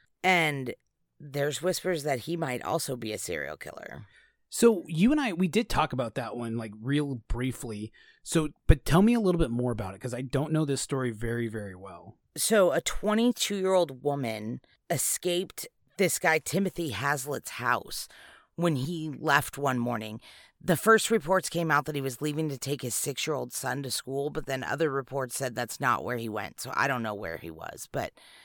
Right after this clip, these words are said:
Speaker 1: he left the house one morning early, like seven thirty,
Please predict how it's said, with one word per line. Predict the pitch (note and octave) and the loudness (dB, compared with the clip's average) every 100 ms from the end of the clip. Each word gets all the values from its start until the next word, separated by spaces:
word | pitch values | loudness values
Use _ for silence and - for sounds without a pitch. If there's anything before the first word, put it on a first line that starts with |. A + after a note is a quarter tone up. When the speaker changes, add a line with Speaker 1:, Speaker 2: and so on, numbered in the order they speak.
| - - _ | -20 -20 _
Speaker 1:
he | - A3+ | -2 2
left | G3+ F3+ - | 4 2 2
the | D#3+ | -2
house | C3 C3+ B2+ - | 2 2 2 -4
one | C#3 C3+ | -4 -2
morning | C3 A#2 G#2 G#2 C#3 _ | -4 -4 -4 -6 -8 _
early, | F#3 E3+ C3+ A#2+ | 4 6 4 0
like | A2+ B2 - | 0 -2 0
seven | - C3+ C3 | -2 -2 -2
thirty, | B2 B2+ B2 C#3 D#3+ | -4 -4 -4 -4 -8